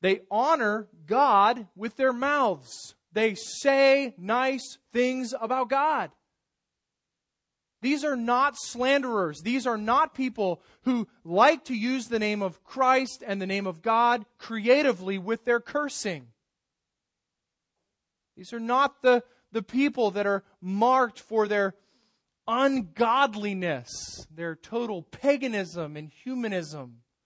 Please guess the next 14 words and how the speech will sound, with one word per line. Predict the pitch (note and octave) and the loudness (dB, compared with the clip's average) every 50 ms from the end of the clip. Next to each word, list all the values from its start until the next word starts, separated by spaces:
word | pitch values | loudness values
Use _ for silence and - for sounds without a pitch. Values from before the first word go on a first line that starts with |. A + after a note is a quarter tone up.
| _ _ _ _ _ _ _ _ _ _ _ _ _ _ _ _ _ _ _ _ _ | _ _ _ _ _ _ _ _ _ _ _ _ _ _ _ _ _ _ _ _ _
These | - F#3 F#3+ F3+ | -14 -14 -10 -10
are | F#3 D#3+ | -10 -10
people | - F3+ E3 E3 - D3 C#3 C#3 | -8 -8 -8 -8 -8 -10 -10 -10
who | C3 D#3 C#3+ C#3 B2+ C3 - | -10 -12 -12 -12 -12 -14 -12
honor | D3+ D3+ D#3 D#3 D3+ D3 C3+ | -10 -8 -6 -6 -6 -8 -10
God | B2 C3+ C3+ B2+ B2 B2 A#2+ B2 | -10 -10 -8 -6 -6 -6 -8 -10
with | C3 B2 - | -16 -20 -18
their | C3+ B2 B2 B2 | -18 -18 -18 -14
lips. | D3+ F3 F3+ D3+ - _ - - - - - - - _ _ _ _ _ _ _ _ _ _ _ _ _ _ _ _ _ _ _ _ _ _ _ _ _ _ _ _ _ _ _ _ _ | -10 -10 -10 -10 -12 _ -20 -20 -20 -20 -20 -20 -20 _ _ _ _ _ _ _ _ _ _ _ _ _ _ _ _ _ _ _ _ _ _ _ _ _ _ _ _ _ _ _ _ _
They | E3+ D#3+ | -12 -10
sing | D#3+ - - F#3 F#3 F#3 E3 | -10 -10 -10 -10 -10 -10 -12
the | C#3+ | -10
right | B2+ C3+ C3+ C#3+ - | -10 -10 -10 -10 -12
songs. | - - F3+ F3 D#3 C3 A#2 A2+ A2+ _ _ - - | -14 -16 -14 -14 -14 -16 -16 -20 -20 _ _ -20 -20